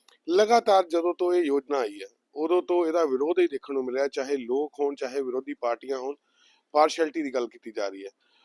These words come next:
ਅੱਜ ਤੁਹਾਡੇ ਕੋਲੋਂ as a doctor ਹੋਣ ਤੋਂ ਬਾਅਦ ਵੀ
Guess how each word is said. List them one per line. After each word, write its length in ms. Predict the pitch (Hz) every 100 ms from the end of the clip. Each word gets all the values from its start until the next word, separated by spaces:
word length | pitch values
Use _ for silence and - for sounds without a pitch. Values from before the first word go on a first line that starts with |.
| _ - 170
ਅੱਜ 160 | 175 208 208 - - _ -
ਤੁਹਾਡੇ 360 | 160 135 151 175
ਕੋਲੋਂ 340 | 170 156 151 - - 131
as 60 |
a 80 | 151
doctor 400 | 123 131 - 170
ਹੋਣ 240 | 147 147 135
ਤੋਂ 120 | 151
ਬਾਅਦ 280 | 139 147
ਵੀ 140 | 143